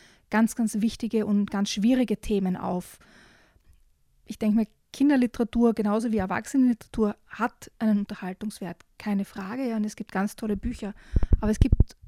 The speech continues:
auch ganz viele Bücher, die schwierige Themen aufgreifen und, und das ist genauso wichtig, dass es eben nicht immer nur um die, quasi die fröhliche Unterhaltung geht, sondern auch um schwierige Themen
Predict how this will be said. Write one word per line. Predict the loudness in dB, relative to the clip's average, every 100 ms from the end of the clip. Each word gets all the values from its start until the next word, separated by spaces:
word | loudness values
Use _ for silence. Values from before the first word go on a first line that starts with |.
| -20 _
auch | 2 2 2
ganz | 4 4
viele | 6 2 2
Bücher, | 0 -2
die | -4 4
schwierige | 6 6 4 -2
Themen | 4 6 6 4
aufgreifen | -2 -4 -8 -4 -4 -2 2
und, | 2 2
und | 0 0
das | -2
ist | -6 -2
genauso | 0 2 2 2
wichtig, | -2 -8 -14 -14 _ -20 _ -20 _ -4
dass | -2
es | -2 0
eben | 2
nicht | 4 2
immer | 2 4
nur | 4 4 2
um | 2
die, | 2 0 -4 _ -20 -20 -6
quasi | -2 0 0
die | -2 0
fröhliche | 10 10 10 6
Unterhaltung | 2 0 0 0 0 0 -2 -4
geht, | -6 -4
sondern | 0 2 2
auch | 2 0
um | -2 -4
schwierige | 0 0 -2 -6
Themen | -4 0 2 0